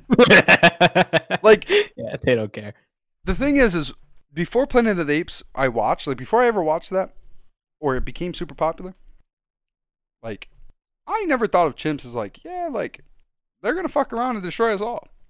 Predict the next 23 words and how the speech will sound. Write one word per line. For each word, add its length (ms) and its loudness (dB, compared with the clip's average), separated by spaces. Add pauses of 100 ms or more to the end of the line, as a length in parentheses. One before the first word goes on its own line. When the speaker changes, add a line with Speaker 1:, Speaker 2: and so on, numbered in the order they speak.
(320)
Speaker 1:
Like, 160 -10 (100)
I, 60 -20 (640)
I 120 6
know 140 8
they're 120 6
smart. 320 2
That's 160 6
the 60 -2
thi-, 160 0
that's 340 6
probably 300 2
the 100 -4
toughest 420 0
thing, 160 -4 (420)
is 140 -8
they're 140 6
smart. 440 -2 (1080)
Right? 120 0
Speaker 2:
Yeah. 140 -2
Speaker 1:
They 160 2
have 280 8
brain 200 2
function. 420 -12